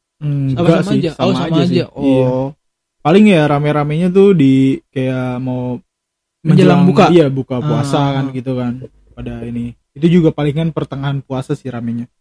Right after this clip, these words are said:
Speaker 2: Oh iya, iya. Nggak, tapi lu kan di F and B kan di, di toko kopi kan?
Speaker 1: Iya.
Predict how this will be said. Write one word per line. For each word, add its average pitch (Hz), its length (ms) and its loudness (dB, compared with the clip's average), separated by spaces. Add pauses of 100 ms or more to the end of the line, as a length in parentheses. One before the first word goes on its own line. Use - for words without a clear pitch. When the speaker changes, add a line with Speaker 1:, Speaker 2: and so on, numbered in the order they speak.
(340)
Speaker 2:
Oh 143 260 -8
iya, 143 260 -8
iya. 139 120 -6 (220)
Nggak, 277 180 0
tapi 269 140 2 (460)
lu 269 120 2
kan 311 120 4
di 269 120 -2
F 220 180 0
and 208 140 8
B 220 140 10
kan 294 140 4
di, 240 180 8 (480)
di 190 260 2 (460)
toko 185 260 -4
kopi 202 300 4
kan? 151 240 4
Speaker 1:
Iya. 160 180 0